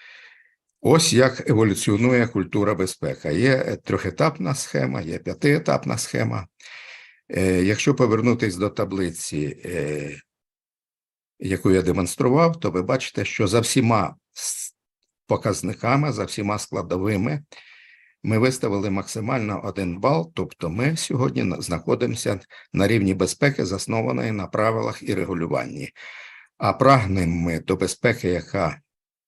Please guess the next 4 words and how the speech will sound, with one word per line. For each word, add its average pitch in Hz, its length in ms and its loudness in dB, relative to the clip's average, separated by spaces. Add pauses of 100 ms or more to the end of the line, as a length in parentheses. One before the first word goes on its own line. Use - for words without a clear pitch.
(420)
стає 101 360 2
організаційною 82 880 -2
метою, 131 460 0
тобто - 460 -6